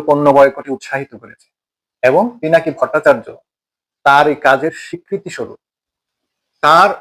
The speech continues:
YouTube চ্যানেলের বিভিন্ন পর্বে এই ছেলেটার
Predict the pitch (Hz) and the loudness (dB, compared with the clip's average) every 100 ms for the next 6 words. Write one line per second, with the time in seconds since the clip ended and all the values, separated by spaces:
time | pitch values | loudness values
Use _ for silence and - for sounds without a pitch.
0 | - 165 202 - 220 - - 170 170 170 | -8 -6 -6 -4 -4 -4 -8 -6 0 0
1 | 156 139 143 170 160 - 139 135 113 - | 0 -2 -4 -6 -4 2 2 0 -8 -16
2 | _ _ _ _ _ _ - 151 196 220 | _ _ _ _ _ _ 0 4 4 2
3 | - _ - 135 139 160 | -10 _ -8 -6 0 0